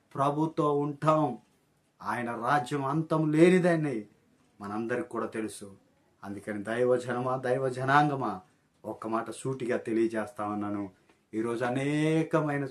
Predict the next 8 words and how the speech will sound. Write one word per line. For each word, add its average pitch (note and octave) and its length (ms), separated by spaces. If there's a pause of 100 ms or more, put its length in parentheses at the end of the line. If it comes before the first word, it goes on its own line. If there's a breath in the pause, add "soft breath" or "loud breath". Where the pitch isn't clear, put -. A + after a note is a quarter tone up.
చోట్ల B2+ 240
అనేకమైన D3+ 1080 (420 soft breath)
ఇరుకులు, B2+ 360
ఇబ్బందులు B2+ 440
కలుగుతూనే F#3 640
ఉన్నాయి F3 300
క్రైస్తవ C3 460
బిడ్డలకి, G#2+ 520